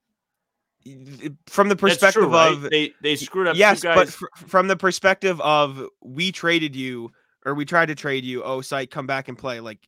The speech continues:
Speaker 1: it still, it still happened. I, I, I agree that the Celtics should and probably will have to trade him because personally, but I don't think it will affect the trade value as much as you think it will.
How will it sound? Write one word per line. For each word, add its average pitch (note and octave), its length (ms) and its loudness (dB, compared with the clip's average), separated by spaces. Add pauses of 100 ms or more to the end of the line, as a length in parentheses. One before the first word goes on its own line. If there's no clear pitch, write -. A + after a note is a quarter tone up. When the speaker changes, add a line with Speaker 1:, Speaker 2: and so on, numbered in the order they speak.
Speaker 1:
it - 160 -18
still, C#3 300 -12
it C3 120 -14
still C#3 160 -12
happened. B2 440 -14 (3500)
I, D#3+ 160 2
I, F3 160 0 (120)
I F#3+ 200 4
agree F#3+ 440 0
that G3 160 -2
the F3 80 -12
Celtics E3 460 -12
should F3+ 400 -4 (100)
and D3 280 -6
probably D3+ 320 -4
will C#3 200 -6
have C3+ 240 -8
to B2+ 80 -10
trade B2+ 260 -10
him C#3+ 340 -12
because B2 540 -12 (120)
personally, C#3 280 -10
but D3+ 160 -8
I C#3 80 -2
don't D3+ 180 -8
think C#3+ 160 -14
it C#3 60 -10
will C3 140 -10
affect A#2 260 -14
the A#2 80 -12
trade A2+ 240 -14
value G#2 260 -16
as G#2+ 100 -20
much A2 180 -20
as G#2 120 -20
you G#2+ 60 -20
think - 180 -20
it - 100 -20
will. - 180 -20